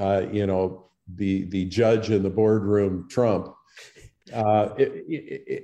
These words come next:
it was fun, but it was also my job, right? It was a responsibility that we had as part of the deal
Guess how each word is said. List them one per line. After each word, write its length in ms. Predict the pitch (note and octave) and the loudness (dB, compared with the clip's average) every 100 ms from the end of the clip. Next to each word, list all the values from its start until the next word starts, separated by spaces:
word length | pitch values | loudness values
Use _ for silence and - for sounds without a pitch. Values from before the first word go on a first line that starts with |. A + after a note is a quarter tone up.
| - | -2
it 160 | B2+ | 0
was 220 | A#2+ A2+ - | 2 0 -2
fun, 600 | - E3 D#3 C#3+ C3 A#2 | 0 4 4 4 4 2
but 160 | B2+ | 4
it 100 | B2+ C3 | 4 4
was 100 | D#3+ | 4
also 460 | D#3 D3 D3 B2+ A#2 G#2+ | 4 4 4 2 2 0
my 80 | |
job, 320 | F#2+ G#2 E2 - G#2 | 2 0 -2 -4 2
right? 300 | A2 A2 G#2+ | 4 4 2
It 360 | G#2+ A2 G2+ A2 | 0 0 2 2
was 300 | G#2 G2+ - - | 2 0 -6 -4
a 60 | |
responsibility 960 | G#2+ G#2+ - B2 C3 A#2 A2+ A2+ A2 G#2+ | -2 -2 0 0 0 0 2 4 4 2
that 160 | G#2 G#2+ | 0 0
we 120 | G2+ | 0
had 280 | G#2 G#2 G2+ | 2 2 2
as 140 | F2+ | -4
part 240 | - G#2 G2+ | -2 0 0
of 160 | G2+ | -2
the 80 | G2 | -6
deal 300 | F#2+ G#2+ A2 | -2 2 4